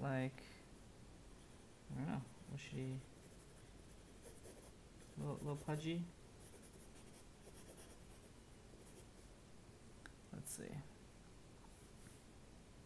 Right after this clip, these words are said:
You know, he could just be a fox with a suit, and we don't really need to go into all of the details, perhaps.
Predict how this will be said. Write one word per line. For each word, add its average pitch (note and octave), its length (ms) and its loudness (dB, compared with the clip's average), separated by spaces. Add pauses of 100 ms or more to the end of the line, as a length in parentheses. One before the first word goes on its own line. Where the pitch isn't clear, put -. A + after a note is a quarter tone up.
(1200)
You C#3 60 10
know, B2+ 220 10 (120)
he D3 60 6
could D3 160 10
just A#2+ 240 4 (640)
be B2 360 10
a B2+ 60 6 (160)
fox - 400 4
with C3+ 140 4 (180)
a B2+ 100 6
suit, - 580 8 (760)
and B2 720 8 (2000)
we C3+ 60 4
don't B2 160 6 (100)
really C3 140 6
need C3 160 6
to C3 80 4
go B2+ 160 8
into C3 180 8 (100)
all D#3 240 10
of D3+ 120 8
the D#3 80 10
details, D3 580 8
perhaps. D3+ 800 6